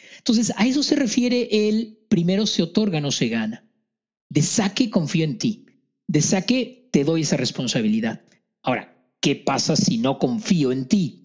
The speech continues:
Bueno, pues entonces hablemos de eso, no sé si me sigues, pero, pero creemos para hacer cualquier tipo de proyecto, miren,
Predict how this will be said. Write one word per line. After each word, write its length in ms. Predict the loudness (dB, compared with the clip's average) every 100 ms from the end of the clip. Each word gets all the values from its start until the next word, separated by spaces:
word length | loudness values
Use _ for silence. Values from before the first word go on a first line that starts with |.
| _ _ _ _ _ _
Bueno, 260 | -4 -4 -4
pues 160 | -4 -4
entonces 280 | -4 -2 0
hablemos 340 | 0 0 0
de 80 | 0
eso, 320 | 0 -4 -6
no 120 | -4 -2
sé 100 | -2
si 120 | -2
me 60 | 0
sigues, 360 | 0 0 -6 -14 -20 -20 _ _
pero, 380 | 2 2 -4 0
pero 200 | 0 2
creemos 720 | 0 0 0 -2 -2 -10 _ _ _ _
para 160 | -4
hacer 300 | 0 0 0
cualquier 360 | -2 -2 -2 -2
tipo 300 | -4 -2 -2
de 80 | -4
proyecto, 800 | -4 -4 -2 -2 -2 -4 -4 _ _ _ _ _ _ _ _ _ _
miren, 500 | -2 0 0 -4 -12